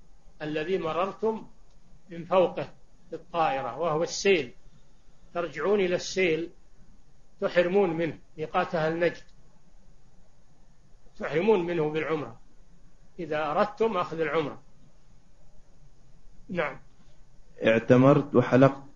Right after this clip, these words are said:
Speaker 2: ولا يوجد الآن، آه، في رأسي شعر، وأريد أن أعمل عمرة ثانية، فماذا أفعل؟"
Speaker 1: هو لا ينبغي تكرار العمرة في وقت متقارب،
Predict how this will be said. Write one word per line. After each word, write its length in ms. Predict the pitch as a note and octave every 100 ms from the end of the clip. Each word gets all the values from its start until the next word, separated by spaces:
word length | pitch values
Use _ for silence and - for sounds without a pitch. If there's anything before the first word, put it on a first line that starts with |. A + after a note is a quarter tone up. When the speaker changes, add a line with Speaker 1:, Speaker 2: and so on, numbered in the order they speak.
| - -
Speaker 2:
ولا 280 | B2+ C3+ C3
يوجد 400 | C#3 C#3 B2+ B2
الآن، 520 | G#2+ C3 C3+ A#2+ -
آه، 240 | - G#2+ G#2+
في 240 | - A#2+
رأسي 640 | C3 - - A#2+ A#2 G#2 - - - - -
شعر، 580 | - C3+ C3 C3+ C#3 -
وأريد 440 | B2+ B2 C#3 C#3
أن 140 | B2+ B2+
أعمل 440 | C3+ C3 B2+ B2
عمرة 260 | C3+ C3+ B2
ثانية، 520 | - A#2+ A2 G2+ G#2 - - - - -
فماذا 440 | B2 C#3 C3 B2+ A#2+
أفعل؟" 340 | A2+ G#2+ - - - - - - - - - - - - - - - - - - G3+
Speaker 1:
هو 140 | G3+
لا 160 | A#3 D4
ينبغي 560 | G#3 F3 D#3 D#3 E3
تكرار 520 | D3+ D#3+ - F#3 F3 E3
العمرة 480 | D3 F3 D#3 C#3 A2
في 80 |
وقت 300 | E3 F3 -
متقارب، 760 | F3 E3 D#3 D#3 F3+ D3+ C3